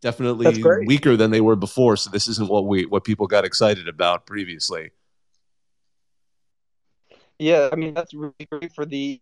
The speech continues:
Speaker 2: Eagles offense. Uh, uh, I mean, our team looks great this year, top ten in passing yards, uh, like we were last year.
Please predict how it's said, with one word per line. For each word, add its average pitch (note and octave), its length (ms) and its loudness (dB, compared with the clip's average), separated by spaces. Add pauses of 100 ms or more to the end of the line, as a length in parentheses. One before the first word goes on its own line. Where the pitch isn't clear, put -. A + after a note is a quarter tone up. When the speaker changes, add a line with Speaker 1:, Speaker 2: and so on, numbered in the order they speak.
Speaker 2:
Eagles D3 300 -2
offense. D3 680 -4
Uh, C#3 440 -6 (220)
uh, C3+ 340 -4 (260)
I D3+ 60 -6
mean, C#3 340 -8 (560)
our E3+ 140 0
team F3+ 440 -6 (320)
looks - 200 -18
great F3 360 0
this F3 180 -4
year, E3 260 -10 (120)
top E3 300 -6
ten D#3+ 180 -2
in C3+ 140 -8
passing E3+ 480 -4
yards, D#3 560 -6
uh, C#3 540 -8 (100)
like D3+ 180 -12
we C#3 140 -12
were C#3+ 360 -4 (120)
last D#3+ 480 -6
year. D3+ 200 -14